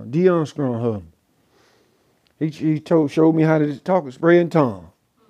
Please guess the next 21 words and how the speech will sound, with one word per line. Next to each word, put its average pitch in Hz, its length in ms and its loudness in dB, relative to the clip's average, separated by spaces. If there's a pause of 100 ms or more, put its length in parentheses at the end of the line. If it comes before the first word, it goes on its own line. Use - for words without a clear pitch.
(140)
Pray 175 260 6
with 185 200 6
me 180 100 -2
until 143 320 2
I 156 60 4
started 170 340 4
praying 226 280 2
in 214 140 0
tongues. 113 240 -2 (1200)
But 107 180 -6
see, 120 180 -8
but 113 180 -4
that 127 140 2
what 117 160 -4
kept - 240 2
me, 95 220 -12 (680)
you 113 120 -10
know. 104 260 -10 (500)
Even 127 260 0
when 127 160 2
I, 117 280 2